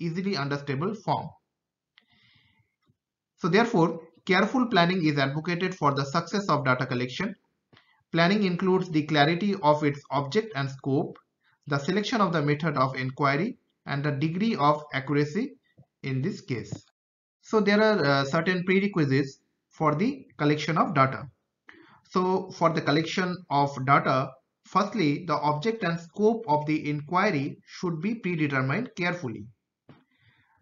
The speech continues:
This is because if there is no clear vision regarding the data needed, unimportant data may be collected and important data may be omitted. This may lead to waste of time and waste of money. For example,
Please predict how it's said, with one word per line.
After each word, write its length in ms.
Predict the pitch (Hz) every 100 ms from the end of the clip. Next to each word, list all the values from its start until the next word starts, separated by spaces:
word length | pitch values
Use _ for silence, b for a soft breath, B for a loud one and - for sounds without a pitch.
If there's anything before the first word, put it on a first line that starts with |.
| b
This 160 | 151 208
is 120 | 170
because 520 | 196 180 127 147 - - _
if 200 | 175 185
there 160 | 185 185
is 160 | 185 180
no 220 | 202 233
clear 260 | 196 180
vision 380 | 156 151 143 175
regarding 420 | 151 147 143 147 139
the 100 | 127
data 300 | 123 127 127
needed, 360 | 147 156 131 - _ _ _ -
unimportant 640 | 151 185 190 190 185 196 156
data 260 | 143 160
may 140 | 151 143
be 140 | 135
collected 520 | 135 127 127 185 247 _ _ _ -
and 200 | 135 147
important 460 | 175 175 175 180 147
data 240 | 127 160
may 120 | 160
be 140 | 127 190
omitted. 420 | 180 190 156 - - _ _ _ _ _ _ _ -
This 200 | 139 175
may 100 | 185
lead 280 | 170 170 170
to 80 | 151
waste 300 | 139 151 -
of 200 | 117 -
time 380 | 127 139 226 - _
and 320 | 214 175 254 - -
waste 260 | 143 139
of 120 | 156
money. 360 | 175 185 123 - - _ _ _ _ _ _ _ _ _ _ _
For 160 | - 160
example, 520 | 160 196 190 113 -